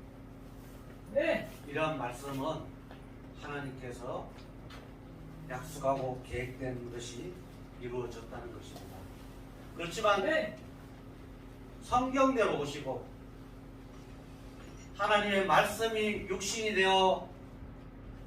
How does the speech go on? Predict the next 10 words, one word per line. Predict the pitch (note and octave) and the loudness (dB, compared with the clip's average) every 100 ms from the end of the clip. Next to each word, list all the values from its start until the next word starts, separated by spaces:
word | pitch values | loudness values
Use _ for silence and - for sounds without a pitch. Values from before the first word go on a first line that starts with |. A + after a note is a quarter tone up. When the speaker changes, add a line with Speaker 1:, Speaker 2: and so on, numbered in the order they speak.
| - - - - - - | -12 -14 -14 -14 -14 0
Speaker 2:
오셨지만은 | F3+ F#3+ G#3+ - E3 D3 E3 C#3+ - - - | 4 4 4 4 4 6 8 6 2 -8 -8
당시 | - F#3+ G3+ D4+ B3+ | -2 0 2 2 2
유대인들은 | F3+ A#3 A#3+ G3+ F#3+ - - - - - - - - - - - - - | 4 2 2 4 6 6 4 0 -10 -12 -14 -14 -14 -14 -14 -14 -14 -8
이것을 | E3 B3 C#4 F#3+ | 2 4 6 4
믿지를 | D#3+ C#4+ - D4+ - | 4 4 4 4 4
않았습니다. | - C#3 C#3+ - A#2+ - - - - - - - - - - - - - - - - - | 4 -2 -4 -4 -6 -6 -6 -6 -8 -12 -14 -14 -14 -14 -14 -14 -14 -14 -14 -14 -14 4
저와 | G3 - | 8 10
여러분들은 | G3 G3 F3+ E3+ D#3+ | 8 6 2 0 0
어떻습니까? | C3 C3 - D#3+ C#3 C3 - - - - - - - - - - - - - - - - - - - - - - | 0 -4 -4 -4 0 2 2 2 -8 -12 -12 -12 -12 -12 -12 -14 -14 -14 -14 -14 -14 -12 -14 -12 -14 -12 -14 -12
하나님의 | - F#3+ F3+ F3+ E3+ E3+ - | -2 2 2 4 4 4 2